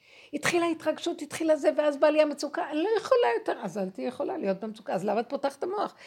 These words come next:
אז למה את הולכת למקום הזה? זה מה שיקרה שם. צמצמי, חזור לאחוריך, ותשארי בכאן ועכשיו. אז גם לא תרגישי שאת לא יכולה יותר. ובאמת, זה המקום שאני נכנס. כאילו, עד שיתייאשו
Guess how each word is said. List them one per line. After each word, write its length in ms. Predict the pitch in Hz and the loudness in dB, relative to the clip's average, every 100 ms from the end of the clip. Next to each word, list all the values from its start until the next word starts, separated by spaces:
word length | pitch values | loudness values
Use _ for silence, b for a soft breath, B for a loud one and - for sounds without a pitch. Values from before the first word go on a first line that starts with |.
| B | B
אז 100 | 202 | 0
למה 200 | 214 226 | 2 2
את 100 | 262 | 2
הולכת 240 | 311 - 330 | 2 2 0
למקום 320 | 403 - 381 | -2 -2 -2
הזה? 220 | 254 214 - | 2 0 0
זה 160 | 190 226 | 4 4
מה 100 | 220 | 4
שיקרה 420 | 220 349 285 370 | 0 -2 0 -4
שם. 280 | 339 - - - b b b b | -2 -4 -6 -12 b b b b
צמצמי, 680 | - 202 185 220 214 285 370 180 _ | -12 -10 -10 -8 -8 -8 -12 -16 _
חזור 360 | 180 175 208 | -10 -8 -8
לאחוריך, 640 | 202 190 - - 170 - 202 b b 208 | -10 -12 -12 -12 -14 -16 -20 b b -14
ותשארי 340 | 196 220 277 | -8 -6 -6
בכאן 360 | 233 220 226 214 | -8 -10 -10 -8
ועכשיו. 360 | 202 - 196 180 _ b b b b | -10 -10 -12 -12 _ b b b b
אז 200 | - 180 | -8 -8
גם 220 | 180 196 196 - _ _ _ | -4 -4 -4 -12 _ _ _
לא 100 | 208 262 | -10 -8
תרגישי 480 | 269 233 202 254 262 | -8 -8 -8 -10 -10
שאת 280 | - 196 - | -8 -8 -6
לא 60 | 214 | -6
יכולה 500 | 220 - 175 190 196 | -6 -8 -6 -6 -6
יותר. 500 | 190 - - 160 147 - b b b b 185 | -6 -10 -10 -10 -10 -16 b b b b -6
ובאמת, 380 | 185 240 302 | -2 -2 -2
זה 140 | 214 254 | 0 -2
המקום 380 | 285 262 - 240 | -2 -6 -8 -6
שאני 300 | - 190 190 | -6 -4 -4
נכנס. 500 | 175 - 165 - - | -8 -10 -12 -14 -16
כאילו, 260 | - 247 - | -8 -8 -4
עד 180 | 294 294 | -6 -4
שיתייאשו 1000 | - 240 - 233 - 190 - 240 202 | -6 -8 -6 -6 -4 -8 -10 -6 -8